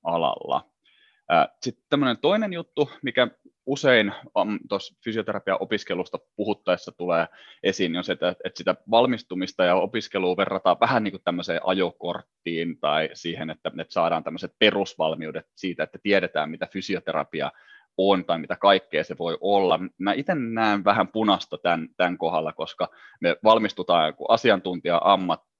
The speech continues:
mut sitten jos asiantuntija-ammattiin valmistuvat henkilöt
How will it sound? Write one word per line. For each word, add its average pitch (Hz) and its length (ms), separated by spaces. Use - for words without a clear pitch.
mut 90 200
sitten 92 260
jos 87 160
asiantuntija-ammattiin 90 1160
valmistuvat 92 640
henkilöt 82 360